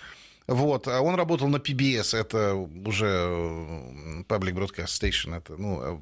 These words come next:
на самом деле, э, общественное телевидение, финансируемое, так сказать, непосредственно Конгрессом.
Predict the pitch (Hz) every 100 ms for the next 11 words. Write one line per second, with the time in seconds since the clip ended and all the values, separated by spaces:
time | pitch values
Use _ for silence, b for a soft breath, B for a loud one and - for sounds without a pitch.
0 | 76 90 - 92 90 87 82 64 73 85
1 | 80 78 65 - 123 - 95 92 110 139
2 | 226 196 151 127 135 131 - 131 117 107
3 | 101 - 95 104 113 110 101 - 98 107
4 | 107 95 -